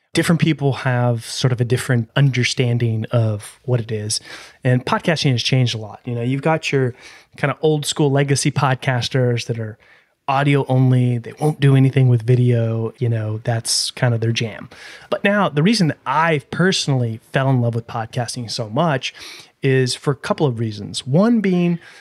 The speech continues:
that the ability to have a conversation with somebody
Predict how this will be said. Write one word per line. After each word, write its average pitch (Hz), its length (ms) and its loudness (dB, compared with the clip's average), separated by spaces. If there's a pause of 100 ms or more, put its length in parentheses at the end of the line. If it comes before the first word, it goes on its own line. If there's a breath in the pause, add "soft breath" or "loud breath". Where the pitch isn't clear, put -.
(160 loud breath)
that 135 320 0
the 151 120 4
ability 165 760 2 (680)
to 151 80 0
have 147 260 0
a 165 40 2
conversation 139 840 0
with 123 180 0
somebody 110 640 -4